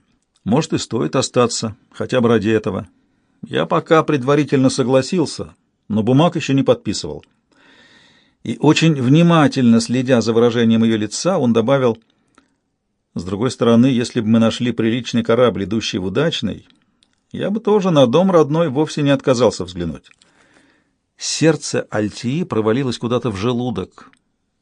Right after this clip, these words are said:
«Нет», — сказала она себе, — «пора с этим завязывать». Она растянула губы в улыбке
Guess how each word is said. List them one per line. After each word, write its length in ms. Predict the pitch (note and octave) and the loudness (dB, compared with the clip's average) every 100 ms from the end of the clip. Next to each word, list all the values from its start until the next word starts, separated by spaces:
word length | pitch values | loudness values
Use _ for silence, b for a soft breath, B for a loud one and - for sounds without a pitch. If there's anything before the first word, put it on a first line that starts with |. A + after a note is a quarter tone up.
| _ _ _ _ - | _ _ _ _ -6
«Нет», — 560 | G2 A2 A2+ A2 G2+ - | 0 4 6 4 0 -2
сказала 460 | A2+ G#2 A2 A2 | -2 2 2 2
она 180 | A2 A2+ | 2 0
себе, — 260 | - A2+ A#2 | -2 -8 -2
«пора 160 | A2 A#2+ | 0 0
с 80 | A#2 | -2
этим 180 | C3 B2 | -4 -2
завязывать». 560 | C3 A#2 F#2 F#2 F#2 b b b b b b b b b b b _ | 0 0 -2 -4 -10 b b b b b b b b b b b _
Она 300 | - C#3+ F3+ | 0 4 6
растянула 440 | F3+ - E3 E3 D#3+ | 4 4 4 6 6
губы 280 | D3+ D3+ C3 | 6 6 6
в 80 | |
улыбке 600 | C#3 C#3+ A3 - E3+ E3 | 4 4 2 2 2 2